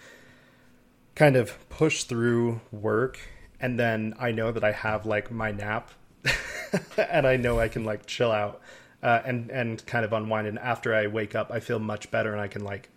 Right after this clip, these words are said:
have a, a relaxing evening, uh, where I don't have to wait until the end of the day to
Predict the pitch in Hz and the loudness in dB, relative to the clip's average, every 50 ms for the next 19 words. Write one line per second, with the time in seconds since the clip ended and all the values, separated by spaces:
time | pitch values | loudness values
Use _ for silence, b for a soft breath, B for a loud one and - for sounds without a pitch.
0 | - - - - 113 110 107 107 - - - 123 110 110 113 107 104 104 101 - | -18 -12 -8 -4 -4 -4 -4 -6 -8 -6 -8 -8 -4 -2 -2 -2 0 -2 -4 -6
1 | - 110 104 107 107 117 113 101 101 104 98 101 104 B B B B B B B | -6 -10 -10 -10 -8 -10 -10 -8 -8 -10 -12 -12 -14 B B B B B B B
2 | B B B B - 113 104 104 98 95 107 117 117 110 104 98 101 101 - 110 | B B B B -8 -6 -4 -4 -4 -6 -4 -2 0 2 2 2 0 -2 -4 -6
3 | 107 107 101 104 - 107 104 - - 107 101 107 107 104 104 107 107 107 - - | -6 -6 -6 -6 -8 -8 -8 -6 -8 -8 -4 -2 -4 -4 -4 -6 -10 -10 -6 -4
4 | 107 104 101 101 104 - 135 - - 120 107 110 107 104 98 101 98 95 110 101 | -4 -4 -4 -6 -8 -10 -12 -10 -10 -8 -6 -6 -8 -8 -8 -10 -10 -8 -6 -6
5 | 101 98 98 - - - - - 101 98 98 95 95 98 | -6 -8 -8 -10 -12 -12 -10 -10 -10 -8 -8 -8 -10 -12